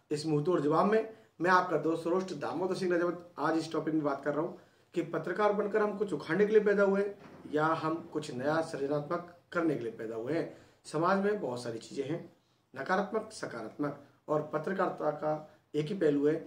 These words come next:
कि जो भी घट रहा है, चाहे वो सकारात्मक हो, नकारात्मक हो, हमें हूबहू टीवी के माध्यम से, चैनल के माध्यम से, YouTube के माध्यम से, सोशल मीडिया के माध्यम से, अखबार के माध्यम से, समाचार पत्र, पत्रिका के माध्यम से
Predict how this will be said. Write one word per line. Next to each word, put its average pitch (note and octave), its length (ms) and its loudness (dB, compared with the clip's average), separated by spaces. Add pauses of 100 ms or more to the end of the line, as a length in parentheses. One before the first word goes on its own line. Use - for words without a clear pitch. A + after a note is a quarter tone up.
(220)
कि D#3+ 60 -4
जो E3+ 140 8
भी C4+ 80 6
घट F#3+ 220 2
रहा E3 120 2
है, F#3+ 200 0
चाहे B2+ 200 -6
वो A#2+ 80 -6
सकारात्मक F#3 540 0
हो, G#3+ 340 2
नकारात्मक E3+ 420 -2
हो, G#3 240 2 (240)
हमें E3 180 0 (120)
हूबहू F3+ 500 2 (560)
टीवी D3 180 -2
के G#3 100 6
माध्यम G3 320 4
से, G3+ 120 0 (560)
चैनल D#3+ 200 2
के G3+ 120 4
माध्यम E3+ 360 2
से, E3 200 -2
YouTube D3+ 300 -2
के E3+ 80 0
माध्यम D3 320 2
से, D3 220 0
सोशल D3+ 280 -4
मीडिया D3 220 4
के C#3+ 80 0
माध्यम C3 280 -6
से, C#3 320 -4
अखबार F3+ 260 0
के F3 100 -2
माध्यम C3+ 260 -2
से, D3 120 -4
समाचार D3 300 -4
पत्र, E3 240 -8
पत्रिका B2+ 300 -6
के B2 100 -10
माध्यम B2 260 -6
से F3 160 0